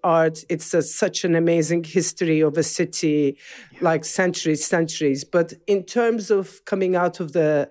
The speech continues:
Speaker 1: uh, high school, going to college, art is not specifically a very, like, your parents don't tell you that you can become an artist or you can go into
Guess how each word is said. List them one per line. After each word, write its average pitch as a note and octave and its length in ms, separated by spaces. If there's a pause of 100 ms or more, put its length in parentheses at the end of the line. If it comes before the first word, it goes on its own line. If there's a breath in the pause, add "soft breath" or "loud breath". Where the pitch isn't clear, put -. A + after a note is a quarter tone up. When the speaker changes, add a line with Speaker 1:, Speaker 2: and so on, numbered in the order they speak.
Speaker 1:
uh, C#3+ 260
high G3 200
school, F#3 520
going E3+ 320
to E3 120
college, G3+ 560 (340 loud breath)
art A#3+ 240
is B3+ 140
not D4 260
specifically A#3 840
a G#3+ 80
very, G#3 720 (500 soft breath)
like, G3+ 200
your A3+ 120
parents A3+ 400
don't A#3 220
tell F#3 260
you F#3 80
that F3 200
you F#3+ 120
can F3+ 160
become F3 280
an D#3 120
artist E3 460
or F#3+ 120
you F3+ 220
can E3+ 220
go E3 180
into D#3+ 560